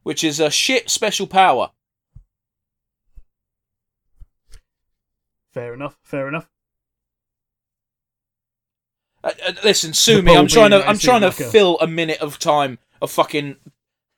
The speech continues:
Speaker 1: credits.
Speaker 2: Yeah, sorry, I was swallowing a drink. Yeah, the pull being obviously, like, the grappling hook where you can pull someone, well, like, latch onto someone, I assume.
Speaker 1: Eh?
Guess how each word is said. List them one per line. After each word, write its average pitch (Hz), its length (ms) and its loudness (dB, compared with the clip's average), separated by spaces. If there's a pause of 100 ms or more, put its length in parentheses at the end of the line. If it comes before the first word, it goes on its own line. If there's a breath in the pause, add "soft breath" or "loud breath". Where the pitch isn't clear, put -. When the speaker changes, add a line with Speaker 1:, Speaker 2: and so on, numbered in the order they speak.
(240)
Speaker 1:
credits. - 600 -2 (920)
Speaker 2:
Yeah, 139 140 -10
sorry, 127 280 -8
I 120 60 -14
was 127 100 -14
swallowing 123 400 -12
a 117 40 -14
drink. 120 220 -18 (240)
Yeah, 143 180 -8 (100)
the 160 100 -4
pull 170 300 0
being 151 260 -4
obviously, 139 400 -6
like, 131 200 -10
the 131 60 -10
grappling 135 380 -8
hook 127 240 -10
where 127 140 -8
you 123 120 -14
can 131 160 -10
pull 135 200 -8
someone, 123 420 -12 (100)
well, 104 300 -16
like, 123 320 -16
latch 135 300 -8
onto 113 160 -12
someone, 107 260 -18
I 104 60 -18
assume. 101 340 -18 (960)
Speaker 1:
Eh? 247 220 2